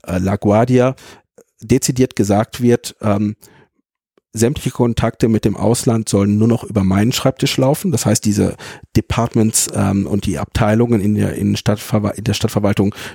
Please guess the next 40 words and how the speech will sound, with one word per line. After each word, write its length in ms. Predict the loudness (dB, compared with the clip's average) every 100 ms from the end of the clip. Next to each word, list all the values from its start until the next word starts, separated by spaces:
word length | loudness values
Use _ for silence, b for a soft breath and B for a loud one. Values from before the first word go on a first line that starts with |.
| -2
dürfen 220 | 0 2
nicht 120 | 2
mehr 80 | 2
diese 160 | 0 0
Kontakte 360 | 0 -2 0
auf 160 | -2 -2
eigene, 540 | 0 2 2 2 0 -2
äh, 260 | -2 -2
Faust 380 | -4 -2 -2 -4
organisieren. 720 | -6 -2 -2 -2 0 0 -2 B B B B
Und 180 | -2 0
es 180 | 0 0
wird 140 | 0
gesagt, 460 | 0 2 2 0 0
ähm, 360 | 0 2 0 -2 B B -2
dass, 360 | 0 2 0
äh, 300 | 0 -2 -2
gerade 300 | -2 0 2
im 100 | 2
Umgang 300 | 0 0 0 0
mit, 260 | -2 -2
äh, 140 | -4 0
deutschen 360 | 2 2 -2
Stellen, 500 | -2 0 2 0 -2 -6 B B -2
ähm, 400 | 0 2 0 -4 _ _ -4
Vorsicht, 600 | 0 2 0 -2 -8 -4
ähm, 360 | -2 -2 -6 -12 -6
angebracht 440 | -2 0 2 0 -4
ist 120 | -4
und 160 | -2
wir 100 | 0
es 80 | 0
eigentlich 300 | -2 -4 -2
nicht 160 | -2 0
mehr 80 | -2
so 100 | -2
richtig, 400 | -4 -8 -10 -16
äh, 440 | -20 -20 -10 -2
gerne 280 | 2 4 2
sehen, 300 | 4 2